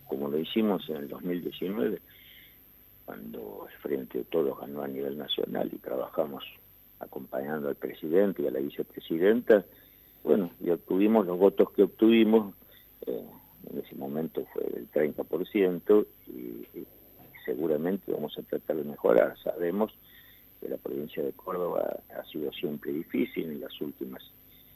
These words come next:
cinco elecciones a diputados nacionales, Juntos por el Cambio, eh, hizo muy buenas elecciones. Bueno, esta es una nueva elección, eh, lógicamente lo hacemos pregonando el modelo nacional y el esfuerzo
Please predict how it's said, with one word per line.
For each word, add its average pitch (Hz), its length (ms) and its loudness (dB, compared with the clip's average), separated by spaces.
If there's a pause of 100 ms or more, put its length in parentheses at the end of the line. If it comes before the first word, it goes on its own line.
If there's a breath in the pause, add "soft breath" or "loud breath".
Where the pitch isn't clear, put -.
(200)
cinco 85 300 -6
elecciones 78 520 -4
a 64 60 -6
diputados 76 540 -4
nacionales, 73 680 0
Juntos - 380 -10
por 65 120 -2
el 64 140 -2
Cambio, 80 460 -2 (580 soft breath)
eh, 50 440 -12 (300)
hizo - 220 -12
muy 67 140 -10
buenas 71 320 -2
elecciones. 110 640 0 (280)
Bueno, - 200 0 (220)
esta - 180 -4
es - 100 -6
una 90 200 0
nueva 101 240 6
elección, 117 560 8 (680 soft breath)
eh, 65 360 -6 (140)
lógicamente 95 760 4
lo 85 140 4
hacemos - 400 4
pregonando 82 560 -2
el 76 60 -6
modelo 82 320 2
nacional 82 580 2
y 87 60 4
el 76 80 0
esfuerzo - 440 -4